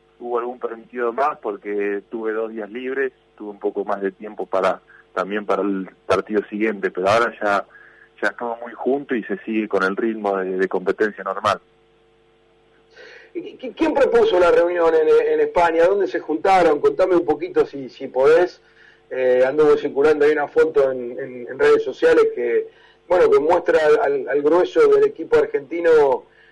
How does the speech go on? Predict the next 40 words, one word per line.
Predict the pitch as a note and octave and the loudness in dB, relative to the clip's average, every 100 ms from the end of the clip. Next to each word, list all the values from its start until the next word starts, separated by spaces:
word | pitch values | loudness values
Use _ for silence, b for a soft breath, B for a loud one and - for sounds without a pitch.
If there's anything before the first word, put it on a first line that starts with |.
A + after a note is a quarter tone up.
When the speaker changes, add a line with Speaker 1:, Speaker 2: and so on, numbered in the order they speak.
| b | b
Speaker 2:
eh, | A#2+ B2 | -4 0
de | B2+ | 2
la | C3+ | 2
Legión | C3+ - F#3+ | 0 0 2
Argentina | - - D3+ E3+ E3+ D#3+ C3+ | 2 0 -2 0 0 2 2
en, | B2+ B2 A2+ G#2 b b b | 0 -4 -8 -14 b b b
en | B2+ | 0
España, | B2+ F3 D#3 C#3+ | 0 2 2 2
todos | C3 D3+ | 4 4
juntos, | - - C#3 - A2 | 4 2 -2 -2 -2
¿no? | C#3+ D3+ _ _ _ _ _ _ _ _ _ b b b b b b _ - | -2 -8 _ _ _ _ _ _ _ _ _ b b b b b b _ -6
Speaker 1:
Sí, | D3 D3 A#2+ - | 0 2 2 0
sí, | A2+ | -2
fue, | G2 A#2 A2+ G#2+ G2 F#2 - - - | 0 2 2 2 -2 -6 -12 -20 -6
fue | A#2+ | -4
muy | B2 A#2+ | -2 -2
lindo, | B2 G#2+ | -4 -4
la | G2 F#2+ | 0 2
verdad | G2+ A2 | 2 0
que, | A2 G#2 - b b b b | -2 -4 -6 b b b b
que | - | -14
nos, | G#2 G2+ G2+ G#2 - - | -10 -8 -10 -12 -20 -6
nos | G2+ | -4
hayamos | G2+ G2+ B2+ A#2 | -4 -2 0 0
podido | G#2+ A#2 G#2+ | 2 2 0
juntar, | G2+ F#2+ B2 C3+ C#3 - | -4 0 2 2 0 -8
este, | - F#2+ - - G2 G2 F#2+ F#2+ _ _ _ _ | -6 -6 -6 -6 -2 0 0 -4 _ _ _ _
creo | F3 F#3 | -2 0
que, | E3 C#3 | 0 -4
bueno, | B2+ D3 C3+ | -2 -2 -2
creo | B2 G3 | -2 0
que | E3+ | 2
la | A#2 | 0
idea | B2 D#3 | 0 -2
original | B2 - A#2 C3 | -6 -10 -8 -6
fue | - B2+ | -2 -2
de | A2 | -2
Facu, | D3 F3 G#2 | -2 -2 -2
después, | F#2+ - B2+ | -6 -2 -2
bueno, | B2 B2 G#2 | 0 0 -2